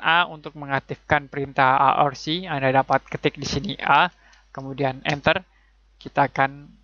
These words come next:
menggambar objek, uh, A R C seperti ini. Oke, seperti contoh lainnya A R untuk array. Oke,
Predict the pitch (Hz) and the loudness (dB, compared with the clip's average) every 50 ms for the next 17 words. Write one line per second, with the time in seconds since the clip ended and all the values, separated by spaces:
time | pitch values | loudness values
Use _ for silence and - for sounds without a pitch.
0 | _ _ - 156 139 135 131 131 131 131 135 135 135 139 139 139 135 - - 147 | _ _ -14 -12 -10 -10 -8 -10 -8 0 2 2 2 2 2 0 0 0 -4 -8
1 | 127 - - 143 131 - _ - 131 127 123 127 123 127 127 135 139 135 - - | -10 -6 -6 -4 -4 -4 _ -6 -6 -4 -2 -2 -2 -2 2 4 4 4 4 4
2 | 143 123 127 - - 143 131 - - 127 - - - 123 127 127 127 117 110 - | 0 -2 -6 -12 -12 -12 -10 -10 -12 -14 -12 -12 -10 -10 -10 -10 -12 -14 -16 -18
3 | _ _ _ _ _ _ _ - 151 165 180 - _ _ _ _ _ _ _ _ | _ _ _ _ _ _ _ 2 2 2 2 0 _ _ _ _ _ _ _ _
4 | _ - - - - - - - - _ _ _ _ _ _ _ _ _ - - | _ -20 -20 -20 -20 -20 -20 -20 -20 _ _ _ _ _ _ _ _ _ -20 -20
5 | - - _ _ - 139 127 - 139 135 131 131 147 139 135 131 135 139 139 139 | -20 -20 _ _ -8 -8 -6 -4 -6 -6 -4 0 2 4 6 6 6 4 4 0
6 | 139 139 143 147 151 156 156 156 156 156 156 156 156 156 156 156 156 156 160 151 | -4 -4 0 2 2 4 4 4 4 4 4 4 2 2 2 2 2 2 0 -2
7 | - - _ _ _ _ _ _ _ _ _ _ _ - 156 135 - - 151 151 | -6 -10 _ _ _ _ _ _ _ _ _ _ _ 0 2 2 4 4 4 6
8 | 156 165 175 170 160 _ _ - 143 139 131 - 139 - - - - - 143 139 | 6 4 2 0 -6 _ _ -16 -16 -10 -10 -10 -10 -8 -10 -4 0 2 2 4
9 | 139 139 139 143 165 170 170 175 175 - - 151 151 180 190 | 4 4 4 4 2 0 -4 -12 -20 -8 -2 -2 0 0 -2